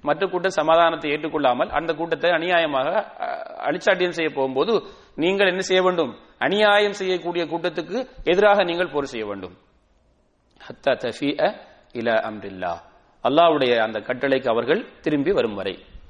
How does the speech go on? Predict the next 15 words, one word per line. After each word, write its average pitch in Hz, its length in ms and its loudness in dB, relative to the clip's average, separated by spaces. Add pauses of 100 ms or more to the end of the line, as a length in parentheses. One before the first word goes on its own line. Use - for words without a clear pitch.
(840)
ஒரு 135 140 0
நாட்டுல 143 580 2 (500)
சம-, 117 480 2
அ, 98 340 0
சமாதானம், 139 720 2 (340)
சமூகத்துல 170 360 0
சமாதானம், 127 720 2 (180)
குடும்பத்துக்கு 156 500 -4
மத்தியில 120 140 -4
சமாதானம், 117 720 -2 (320)
மக்களுக்கு 156 440 0
மத்தியில 127 140 -2
சமாதானத்தை 135 640 2
நீங்கள் 147 200 0
என்ன 139 160 -2